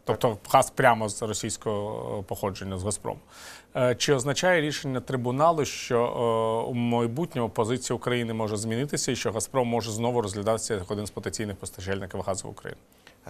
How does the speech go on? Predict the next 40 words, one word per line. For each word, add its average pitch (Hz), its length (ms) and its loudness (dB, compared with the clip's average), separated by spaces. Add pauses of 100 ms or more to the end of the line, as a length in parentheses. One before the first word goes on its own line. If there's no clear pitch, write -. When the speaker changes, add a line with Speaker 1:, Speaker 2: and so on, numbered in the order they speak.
Speaker 1:
Так, 101 340 6 (240)
е, 104 500 2
на 117 160 4
жаль, 101 340 4 (200)
е, 107 100 2
в 101 80 -2
нас 107 280 -2
є, 123 440 2 (100)
е, 104 140 0
існуючий - 480 -2
контракт 101 380 0
з 95 40 -4
«Газпромом», 90 580 -2 (400)
про 107 120 2
який 107 200 -2
домовилися 104 560 0
Юлія 104 180 0
Володимирівна 101 440 -2
з 92 80 -6
Володимиром 98 460 -2
Володимировичем. 95 680 -4 (280)
І 113 60 -6
за 220 120 0
цим 139 220 0
контрактом 107 640 2
до 113 100 2
дві 110 180 0
тисячі - 300 -2
дев'ятнадцятого 110 800 0
року 143 380 0
певні 120 300 6
обсяги 113 360 0
ма-, 127 260 -2
е, 104 240 8
газу 143 280 4
ми 110 140 2
маємо 117 280 4
купувати. - 520 -4 (360)
Ми 135 160 4
довели 123 560 6